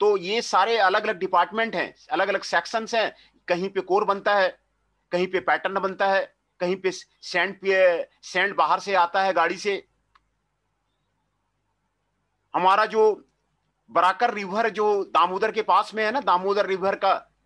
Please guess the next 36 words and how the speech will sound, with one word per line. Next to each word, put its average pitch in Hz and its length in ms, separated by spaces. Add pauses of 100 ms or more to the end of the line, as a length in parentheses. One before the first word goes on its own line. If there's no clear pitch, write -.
(160)
उसका 185 300
सैंड 208 340
सबसे 226 360
बढ़िया 180 360
है। 190 300 (300)
सैंड 196 320
की 208 100
प्रॉपर्टी 190 420
होती 196 320
है, 185 200 (540)
कौन 196 160
सा 208 160
सैंड 190 320
जो 185 140
है 190 140
मोल्ड 175 260
के 180 100
लिए 185 120
आपको 175 240
बढ़िया 160 300
है। 196 180 (560)
दामोदर 220 400
रिवर 214 280
का 208 200
बराकर 175 400
सैंड 190 300
जो 190 140
है 185 240 (280)
सबसे 220 360
अच्छा 220 320
है 208 280 (240)
आपको 180 280
मोल्ड 180 240
बनाने 165 280
के 190 120
लिए। 202 240